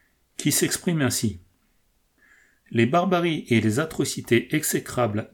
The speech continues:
perpétrées par les races dites chrétiennes dans toutes les régions du monde et contre tous les peuples qu'elles ont pu asservir ne trouvent leur équivalent à aucune époque de l'histoire universelle, chez aucune race, si sauvage, si grossière,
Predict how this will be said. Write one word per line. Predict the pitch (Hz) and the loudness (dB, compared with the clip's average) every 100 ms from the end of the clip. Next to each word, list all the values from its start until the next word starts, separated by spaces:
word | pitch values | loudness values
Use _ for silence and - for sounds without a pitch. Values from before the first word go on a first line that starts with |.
| - | -6
perpétrées | 156 - 147 - 139 123 | -6 -2 -4 2 4 4
par | - 110 101 | 2 -4 0
les | 110 | 0
races | 107 147 - 123 | 0 -2 -2 -4
dites | 104 104 - | -4 -6 -4
chrétiennes | - 131 143 143 151 - - _ - | -4 -2 -2 -2 -2 -10 -20 _ -4
dans | 123 113 | -2 0
toutes | 110 - 196 160 | -2 -2 -2 0
les | 131 | 0
régions | 131 120 123 | 2 2 2
du | 104 113 | 2 0
monde | 139 156 156 - - _ _ | 0 0 -4 -10 -20 _ _
et | 123 - | -2 2
contre | 131 127 - | 0 0 -6
tous | - 190 | -2 0
les | 156 | 0
peuples | - 135 131 - | 2 2 2 -4
qu'elles | - 113 107 | 0 0 2
ont | 110 | -2
pu | - 151 | 0 0
asservir | 123 127 104 117 131 135 135 - - _ - | 0 -2 -2 -2 -2 -4 -10 -20 -20 _ -2
ne | 147 | -2
trouvent | - 165 120 107 | 0 0 2 2
leur | 107 | 0
équivalent | 147 147 151 131 131 143 - | 0 -2 -2 0 0 -2 -2
à | 113 113 131 | 0 0 0
aucune | - - 147 | -2 -2 0
époque | 127 - 143 139 | 0 2 0 0
de | 147 117 123 | -6 -6 -2
l'histoire | 117 113 - 143 127 | -2 -2 0 0 0
universelle, | 120 113 110 - 113 120 127 - - - | 0 0 0 -2 -2 -2 -4 -10 -20 -18
chez | - - 107 156 | -8 0 2 0
aucune | 165 151 127 | 0 0 0
race, | 117 123 - - _ _ | 0 -4 -6 -8 _ _
si | - - 151 | -8 -6 -4
sauvage, | - 131 123 131 131 190 _ | 2 2 4 0 -2 -8 _
si | - - 143 | -6 -4 -2
grossière, | 123 123 - 123 123 | -2 -2 0 0 -2